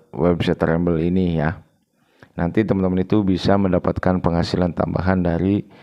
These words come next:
eh, hasil YouTube-nya dengan, eh, menyikronkan di website Rembel ya. Nah, ngambilnya dari mana supaya kita bisa mensinkronkan antara akun YouTube sama akun Rembel?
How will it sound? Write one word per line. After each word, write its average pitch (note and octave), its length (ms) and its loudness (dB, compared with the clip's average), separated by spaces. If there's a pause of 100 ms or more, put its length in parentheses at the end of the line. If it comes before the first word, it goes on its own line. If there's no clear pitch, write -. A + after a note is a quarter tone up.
(320)
eh, E2 440 -2
hasil F2 400 0
YouTube-nya F#2 760 0 (240)
dengan, F2+ 640 0
eh, F2+ 240 -2
menyikronkan F2 1040 -2
di F#2+ 240 0 (200)
website F2+ 440 -2
Rembel E2+ 400 0
ya. D#2+ 160 -4 (960)
Nah, G2 160 4
ngambilnya G#2 400 2
dari G#2+ 200 2
mana B2 280 0
supaya G2+ 400 2
kita G2 240 0
bisa F#2 240 0
mensinkronkan F#2 1200 0
antara F2+ 480 0
akun F#2 320 -2
YouTube F2+ 520 2
sama F2+ 360 0
akun F#2 240 0
Rembel? F#2 560 2